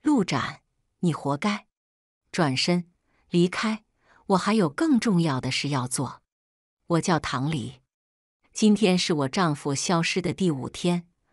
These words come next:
我在等他找我离婚。我把家里关于他所有的东西都收拾了出来，很多，行李箱装了三个，快递箱装了一堆，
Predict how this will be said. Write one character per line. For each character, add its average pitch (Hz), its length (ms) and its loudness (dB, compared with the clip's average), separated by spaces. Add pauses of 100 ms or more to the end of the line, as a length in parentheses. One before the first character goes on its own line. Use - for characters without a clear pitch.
(220)
我 180 120 4
在 175 200 0
等 127 240 -2
他 160 180 -4
找 147 220 0
我 156 160 0
离 135 200 -4
婚。 196 360 -2 (840)
我 190 100 4
把 180 160 4
家 175 240 0
里 147 160 0
关 170 260 2
于 151 100 0
他 170 200 -4
所 170 300 0
有 226 180 -2
的 127 100 -4
东 165 240 0
西 131 280 -2 (260)
都 175 160 0
收 185 260 0
拾 180 180 -4
了 120 120 -6
出 - 180 -6
来， - 260 -8 (640)
很 165 240 2
多， 202 300 2 (360)
行 190 280 2
李 185 140 4
箱 190 340 0
装 220 200 0
了 175 120 0
三 214 300 0
个， 180 280 -4 (360)
快 185 260 0
递 170 160 0
箱 175 300 0
装 185 200 0
了 175 60 0
一 143 160 -4
堆， 175 300 0